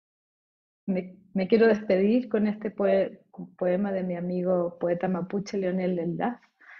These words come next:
que lo uso mucho siempre en las presentaciones porque me representa. "Se ha despertado la ave de mi corazón, extendió sus alas y se llevó mis sueños para abrazar la tierra". Así que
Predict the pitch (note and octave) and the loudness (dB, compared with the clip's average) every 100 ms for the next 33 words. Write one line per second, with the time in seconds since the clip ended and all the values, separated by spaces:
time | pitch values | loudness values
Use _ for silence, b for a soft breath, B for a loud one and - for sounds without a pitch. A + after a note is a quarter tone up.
0 | B B _ - F#3+ G3+ G3 G3+ G3+ G3 | B B _ 2 4 4 2 0 0 0
1 | G3 G3+ F#3 F#3+ F#3 F#3 F3+ F#3 F3 E3+ | -4 -6 0 0 0 -2 -4 -2 -2 -4
2 | - F#3 G#3 G#3 F3+ - E3+ E3 E3 - | -4 0 0 -2 -6 -4 -4 -2 -4 -4
3 | D#3+ - G#3+ A3 - D4 _ _ _ _ | -6 -2 0 0 -4 -12 _ _ _ _
4 | B B B - A3 G#3+ G#3+ G3+ - G#3 | B B B 0 6 6 4 -2 2 4
5 | G#3 G3+ F#3+ F#3+ F#3+ F#3 E3+ F3 - G3 | 6 6 6 6 2 0 0 -2 -4 -2
6 | A#3+ D#4+ - - - - G3 F#3 G#3+ G#3+ | -2 -4 -10 -14 -14 -6 -4 0 -2 -2
7 | G3+ - G3+ A3 B3 - - G3+ - F#3+ | -4 0 2 2 -2 -6 -8 -6 -4 0
8 | F#3 F#3+ G#3+ G#3+ - G3 G3+ A3 - G3 | 4 4 4 0 -4 -4 -2 -4 -4 -4
9 | F3+ E3+ - F#3 F3 F3 F3 E3+ - E3+ | -4 -6 -6 -4 -4 -2 -4 -4 -6 -10
10 | _ _ F#3 F3+ F3+ | _ _ -6 -2 -2